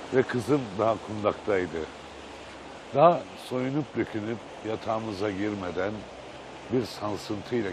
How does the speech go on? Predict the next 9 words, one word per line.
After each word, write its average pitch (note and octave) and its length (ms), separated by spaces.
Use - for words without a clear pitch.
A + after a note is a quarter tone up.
kendimize F2 520
geldik. E2 380
Ve A#2 60
öylesine D#3 560
bir B2 120
çaresizlik G#2 720
yaşadık G#2 460
ki - 80
dostlar, F#2+ 420